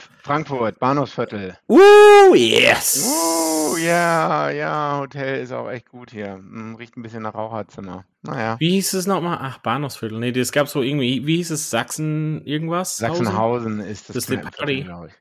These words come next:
Speaker 2: Hm,
Speaker 1: Ja,
Speaker 2: ja.
Speaker 1: aber ja, mal sehen. Ich bin ja zur Arbeit hier, ist ja auch Montag, ne? Also von
Speaker 2: Ah ja,
Speaker 1: daher.
Speaker 2: Montag kann man echt nicht Party machen, das stimmt schon. Also,
Speaker 1: Nee.
Speaker 2: man muss echt aufpassen.
Speaker 1: Hallo.
Speaker 2: Wir wollen ein bisschen über Rugby sprechen und weniger über, äh, unsere Standorte. Big G,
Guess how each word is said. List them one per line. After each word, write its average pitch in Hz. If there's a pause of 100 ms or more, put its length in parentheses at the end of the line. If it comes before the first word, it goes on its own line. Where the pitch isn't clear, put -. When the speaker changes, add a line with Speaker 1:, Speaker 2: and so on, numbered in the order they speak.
(120)
Speaker 2:
Hm, 113
Speaker 1:
Ja, 107
Speaker 2:
ja. 101
Speaker 1:
aber 110
ja, 101 (100)
mal 107
sehen. 101
Ich 92 (200)
bin 110
ja 98
zur -
Arbeit 92
hier, -
ist 85
ja 98
auch -
Montag, 85
ne? 98 (380)
Also 80
von -
Speaker 2:
Ah 85
ja, 76
Speaker 1:
daher. -
Speaker 2:
Montag 107
kann 101
man 92
echt 90
nicht 90
Party 82
machen, 82
das 92
stimmt -
schon. 90
Also, 87
Speaker 1:
Nee. 82 (480)
Speaker 2:
man 82
muss 82
echt 85
aufpassen. - (580)
Speaker 1:
Hallo. 80 (800)
Speaker 2:
Wir 143
wollen 147
ein 143
bisschen 143
über 147
Rugby 139
sprechen 160
und 135
weniger 131
über, 117
äh, -
unsere 104
Standorte. 127
Big 123
G, 127